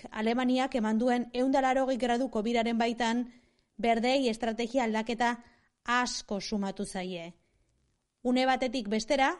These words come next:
indar bakezalea izatetik, Ukrainara arma pisutsuak bidaltzearen aldeko adierazpenik gogorrenak egin dituzte,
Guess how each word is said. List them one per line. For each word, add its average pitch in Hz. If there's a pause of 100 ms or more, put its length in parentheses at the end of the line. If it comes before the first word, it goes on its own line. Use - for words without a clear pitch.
(120)
indar 226
bakezalea 220
izatetik, 226 (400)
Ukrainara 247
arma 247
pisutsuak 254
bidaltzearen 226
aldeko 220
adierazpenik 226
gogorrenak 214
egin 190
dituzte, 247